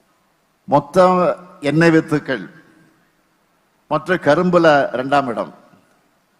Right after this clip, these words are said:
குறுதானியங்கள் மற்றும் நிலக்கடையில மூன்றாவது இடம். இதுலயும் நான் முதலிடம் நோக்கி முன்னேறி கொண்டிருக்கிறோம்.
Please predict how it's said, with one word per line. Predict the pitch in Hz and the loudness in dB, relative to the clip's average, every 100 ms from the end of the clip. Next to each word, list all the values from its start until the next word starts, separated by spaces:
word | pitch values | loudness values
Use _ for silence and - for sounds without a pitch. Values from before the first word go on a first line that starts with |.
| _ _ _ _ _ _ _ - | _ _ _ _ _ _ _ -2
குறுதானியங்கள் | 160 214 196 185 175 165 160 160 175 - - | 2 6 6 4 2 2 2 2 -2 -6 -2
மற்றும் | 151 151 160 147 135 | -2 2 0 2 0
நிலக்கடையில | 165 165 151 151 147 156 147 - | -2 -2 -2 -2 0 0 0 -2
மூன்றாவது | 139 202 143 127 120 | -4 -2 -2 -2 -6
இடம். | 104 - _ _ _ _ _ _ _ _ _ _ _ _ _ _ _ _ _ | -12 -14 _ _ _ _ _ _ _ _ _ _ _ _ _ _ _ _ _
இதுலயும் | 135 160 170 180 160 | 0 2 4 2 2
நான் | 151 131 | 2 0
முதலிடம் | 143 147 135 139 | 0 0 -2 -4
நோக்கி | 143 151 131 104 - - _ _ _ _ _ _ 156 | -4 -6 -6 -8 -14 -20 _ _ _ _ _ _ -14
முன்னேறி | 135 143 139 | -8 -6 -8
கொண்டிருக்கிறோம். | 120 117 117 117 101 | -10 -12 -12 -12 -12